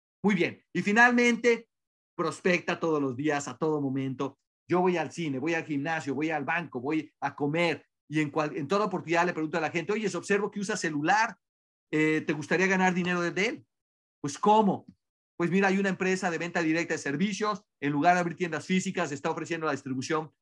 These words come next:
en línea, una tienda en línea por trescientos dólares. ¿Quieres saber más?". "Sí, claro". "Pues, conéctate a un Zoom, te mando una, te, te enseño lo que es la tienda, mira cómo va, aquí va, yo uso el servicio, mira, aquí dice Flash, en mi teléfono celular dice Flash, eh, etcétera.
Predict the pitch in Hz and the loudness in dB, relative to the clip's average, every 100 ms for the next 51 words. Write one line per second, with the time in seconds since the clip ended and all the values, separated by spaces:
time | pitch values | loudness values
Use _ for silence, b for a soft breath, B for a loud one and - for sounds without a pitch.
0 | _ 139 135 165 190 185 185 - 156 160 | _ -4 0 4 4 4 2 -2 -6 -4
1 | 156 165 151 143 175 175 165 139 113 127 | -4 -2 0 0 0 -2 -2 -4 -6 -8
2 | 143 156 170 196 247 226 185 - _ _ | -6 -4 -4 -2 -2 0 -2 -4 _ _
3 | _ - 160 185 180 202 196 277 381 - | _ 0 2 4 2 2 4 2 0 -8
4 | _ _ _ _ _ - 262 - 233 294 | _ _ _ _ _ 2 2 4 2 2
5 | 311 170 - _ - - - - 190 214 | 2 -2 -8 _ -12 -12 -10 -2 2 2
6 | 220 240 226 214 196 214 202 196 190 202 | 0 -2 -2 -2 -2 -2 0 0 0 0
7 | 208 196 - 165 175 165 147 190 196 185 | 0 -2 -4 -6 -4 -4 0 0 2 0
8 | 185 175 180 180 175 170 165 170 165 170 | 0 0 -2 -2 -4 -4 -6 -4 -4 -6
9 | 160 156 156 - _ - 147 160 160 160 | -2 0 0 -2 _ -10 -8 -2 0 0
10 | 151 160 170 170 147 143 139 170 160 156 | 0 2 2 0 -2 -2 -2 -2 -2 -2
11 | 160 147 160 160 147 135 151 151 170 - | -2 -2 -4 -6 -6 -6 -2 0 -2 -4
12 | _ - 135 135 123 139 147 151 143 127 | _ -8 -6 -4 -2 -2 -2 -4 -4 -2
13 | 135 147 143 143 143 151 147 147 147 _ | 0 0 0 -4 -6 0 0 0 -4 _
14 | _ _ - - 131 127 131 123 - 175 | _ _ -10 -2 0 0 -2 -2 -2 0
15 | 175 170 170 | 2 2 0